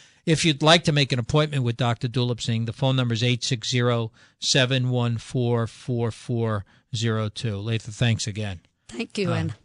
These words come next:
Speaker 1: and she has a great staff over there who, uh, take care of everything, um,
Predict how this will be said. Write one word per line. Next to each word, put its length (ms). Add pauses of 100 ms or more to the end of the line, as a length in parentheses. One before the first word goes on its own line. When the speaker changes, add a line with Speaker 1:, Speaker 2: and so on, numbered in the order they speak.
(180)
Speaker 1:
and 220
she 80
has 160
a 60
great 340
staff 460
over 260
there 260
who, 380
uh, 240
take 240
care 220
of 160
everything, 580 (340)
um, 400